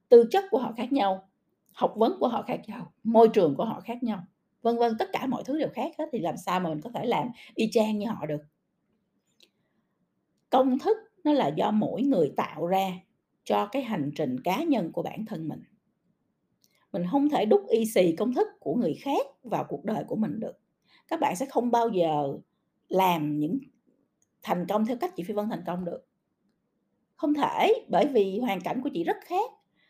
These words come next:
giáo dục của chị rất khác, trải nghiệm của chị rất khác, lựa chọn của chị rất khác, tâm thế của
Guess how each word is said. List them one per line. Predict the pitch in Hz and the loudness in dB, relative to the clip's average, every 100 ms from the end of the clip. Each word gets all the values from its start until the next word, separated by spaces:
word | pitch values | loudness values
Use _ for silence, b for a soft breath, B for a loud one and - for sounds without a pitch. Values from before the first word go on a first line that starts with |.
| _ | _
giáo | - 370 | 0 0
dục | 311 | -2
của | - 240 | -6 -8
chị | 175 | -4
rất | 403 - | -4 -6
khác, | - 339 466 - _ | -4 -4 -4 -10 _
trải | - - | -4 0
nghiệm | 277 247 | 0 -2
của | 220 | -6
chị | 170 | -4
rất | 311 403 | -4 -6
khác, | - 320 403 _ _ _ _ _ _ _ | -6 -6 -6 _ _ _ _ _ _ _
lựa | - 185 196 | 2 4 4
chọn | 190 170 | 2 0
của | 262 - | -6 -6
chị | 170 | -4
rất | 180 285 | -4 -4
khác, | - 233 277 _ - | -8 -12 -12 _ -4
tâm | 254 254 247 | 0 0 -2
thế | |
của | 302 | -6